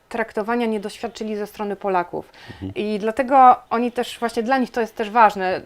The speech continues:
Speaker 1: Dla nich są takie sprawy honorowe ważne, więc jeżeli oni widzą, że Polacy są dla nich życzliwi,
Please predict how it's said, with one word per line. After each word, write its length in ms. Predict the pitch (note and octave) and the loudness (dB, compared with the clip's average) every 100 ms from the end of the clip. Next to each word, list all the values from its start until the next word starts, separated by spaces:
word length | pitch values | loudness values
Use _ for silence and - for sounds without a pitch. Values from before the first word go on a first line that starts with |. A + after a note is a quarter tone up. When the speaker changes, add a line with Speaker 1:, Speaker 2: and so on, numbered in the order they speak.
| - - - | -12 -10 -2
Speaker 1:
Dla 140 | C#4+ | -2
nich 140 | C#4 | -2
są 120 | - B3+ | -4 -6
takie 200 | B3 A#3 | -6 -6
sprawy 300 | - B3 A#3 | -4 -2 -2
honorowe 520 | B3 A#3 A#3 F#3+ F3 | -2 0 2 2 0
ważne, 320 | E3 E3+ E3 | -2 -6 -8
więc 220 | F#3 F#3 | -10 -8
jeżeli 300 | G#3 G#3+ G#3+ | -6 -4 -4
oni 220 | - A3 | -2 -4
widzą, 280 | A3+ A#3+ A#3 | -4 -4 -4
że 220 | G#3 G#3+ G#3+ - - _ | -2 -2 -2 -12 -20 _
Polacy 300 | A#3 B3 B3+ | 2 2 2
są 180 | A3+ A3 | -2 -4
dla 120 | G#3+ | -2
nich 160 | A3 G#3 | -2 -4
życzliwi, 640 | G#3 - A3 G#3 B3+ E4+ | -8 -10 -8 -6 -2 -4